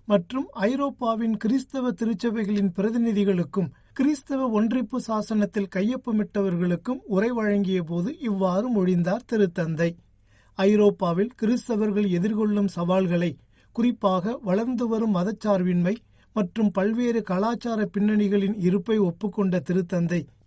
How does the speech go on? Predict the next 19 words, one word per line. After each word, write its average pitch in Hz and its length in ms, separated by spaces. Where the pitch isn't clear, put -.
இந்த 254 280
சவால்கள் 262 540
இருந்தபோதிலும் 214 840
சில 254 280
பகுதிகளில் 254 800
நம்பிக்கை 247 560
மற்றும் 220 380
வளர்ச்சியின் 233 600
அறிகுறிகளை 226 760
எடுத்துக்காட்டினார். 185 960
ஐரோப்பிய 269 640
கிறிஸ்தவ 240 520
சமூகங்களுக்கிடையே 208 1120
அதிக 240 400
ஒத்துழைப்பு 202 640
மற்றும் 208 400
ஒற்றுமைக்கு 254 640
அழைப்பு 214 420
விடுக்கும் 190 440